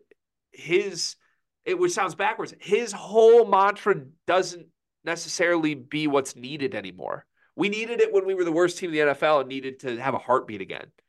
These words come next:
Dan's job is done. Like, Da-, Dan, mission accomplished. He rebuilt this city. He gave everybody belief. He got the football, that locker room in a healthy spot. So did Brad Holmes.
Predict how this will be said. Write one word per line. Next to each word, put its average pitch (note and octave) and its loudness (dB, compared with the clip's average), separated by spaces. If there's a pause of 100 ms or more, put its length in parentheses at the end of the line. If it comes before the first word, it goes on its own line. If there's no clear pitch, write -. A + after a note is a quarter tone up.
(420)
Dan's G#3+ 0
job G3+ 2
is C#3+ -10
done. D3 0 (500)
Like, A#2+ -2
Da-, C#3+ 0
Dan, D#3+ -6
mission G3 -6
accomplished. D3+ -4 (220)
He F3+ -4
rebuilt G3+ -2
this G#3+ -4
city. F#3+ 2 (420)
He B2+ -14
gave D#3 -2
everybody G#3 0
belief. G3 -4 (180)
He B2 -20
got E3+ 0
the G#3 -2
football, F3+ 0
that D#3 -8
locker F3 -2
room F3 -6
in E3 -10
a D#3 -2
healthy D3+ -2
spot. A#2 -6
So C#3 -8
did B2+ -8
Brad A#2 -6
Holmes. F#2 -18